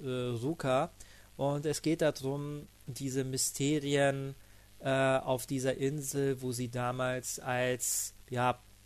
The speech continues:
Propheten für den Mondschein,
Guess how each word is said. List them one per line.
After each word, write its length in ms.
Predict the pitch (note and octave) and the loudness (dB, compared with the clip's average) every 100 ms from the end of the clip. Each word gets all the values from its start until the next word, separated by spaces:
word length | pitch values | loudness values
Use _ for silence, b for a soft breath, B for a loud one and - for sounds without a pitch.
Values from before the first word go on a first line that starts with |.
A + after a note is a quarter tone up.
| - - - | -20 -20 -16
Propheten 1160 | - C3+ C3 - - D#3+ G3 G3 F#3 F3 F3 E3 B B B B | -2 -2 -2 -6 2 6 6 6 -2 -2 -2 -6 B B B B
für 380 | - - D3+ D3+ | -16 0 4 4
den 240 | C#3 C3+ | 4 0
Mondschein, 960 | C#3 C#3+ D#3+ E3+ - C#3 B2+ A#2 A#2 A#2+ | 2 2 2 2 0 0 0 0 -4 -10